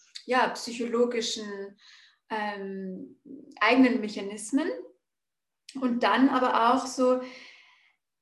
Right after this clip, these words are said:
diese tiefgreifende Arbeit, die ich mache, da stehe ich zu hundert Prozent dahinter, weil das ist nochmal eine Arbeit, wo wirklich im Körper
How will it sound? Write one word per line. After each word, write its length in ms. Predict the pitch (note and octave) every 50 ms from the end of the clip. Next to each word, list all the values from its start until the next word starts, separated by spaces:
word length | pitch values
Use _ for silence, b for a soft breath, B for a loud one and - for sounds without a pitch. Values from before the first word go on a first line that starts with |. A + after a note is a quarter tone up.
| _ -
diese 400 | B3+ A#3 A#3+ A#3+ A#3 A#3 - -
tiefgreifende 960 | - - C#4 D#4 E4 D#4 - - B3 A#3 A3+ A#3 A#3 A#3 C4 A#3 A3+ - -
Arbeit, 720 | - A3 A#3+ C4 C4 B3+ B3 B3 B3 B3+ B3 B3 - - - - _ _ _
die 180 | - - B3+
ich 120 | A#3 A#3 A#3+
mache, 380 | A#3 A#3 A3+ A#3+ A#3+ A#3+ B3+
da 120 | B3 B3+ A#3+
stehe 280 | A#3 - - B3 B3
ich 180 | A#3+ A#3+ A#3+ -
zu 200 | - A#3+ A#3 -
hundert 320 | B3+ B3+ C4 C#4 B3+ B3
Prozent 640 | B3+ A#3 A#3 - B3+ A3 G#3+ A#3 A#3 A#3 - - -
dahinter, 680 | - C4 - B3+ B3+ C4+ C4 C4 B3+ A#3+ - - F#3+
weil 600 | G3 G#3+ G#3 G#3 A3 A3 A3+ A#3 A3+ - - - -
das 180 | A#3+ A#3 A#3+ A#3+
ist 100 | C4+ C4+
nochmal 340 | C4 C4 B3+ C4 A#3+ A#3+ A#3+
eine 220 | A#3 A#3 A#3 A#3
Arbeit, 520 | - G#3 G#3+ A3+ A#3 A3+ A3 A3 G#3+ G#3+ - -
wo 400 | G#3+ A3 A3 A3 A3 A3+ A3 A3 B B B B B B B B _ _ _ _ _
wirklich 920 | - G3+ G3+ A3+ B3 B3 A#3 A#3+ A#3+ - - - A3+ A3+ A3 A3 A3 A3 A3 - - - _ _ _ _
im 360 | - C4+ C4 C#4+ D4+ D4 C4+
Körper 1120 | C#4+ C#4+ C4+ - C4 B3+ C4+ C#4 C#4 C4+ C4+ - G3+ F3 E3+ E3+ G#3 A3+ B3+ C4 B3 - -